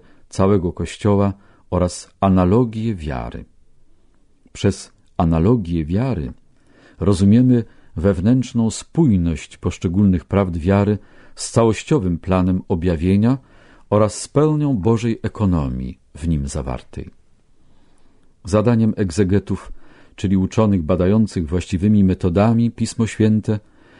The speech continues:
jest pracować wedle powyższych zasad nad głębszym zrozumieniem i wyjaśnieniem sensu Pisma Świętego,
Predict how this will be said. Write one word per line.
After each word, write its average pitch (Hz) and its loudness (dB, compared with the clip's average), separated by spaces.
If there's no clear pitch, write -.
jest 87 -4
pracować 117 2
wedle 117 0
powyższych 117 -2
zasad 107 -2
nad 95 2
głębszym 120 2
zrozumieniem 110 2
i 101 0
wyjaśnieniem 104 2
sensu 95 0
Pisma 90 -4
Świętego, 95 0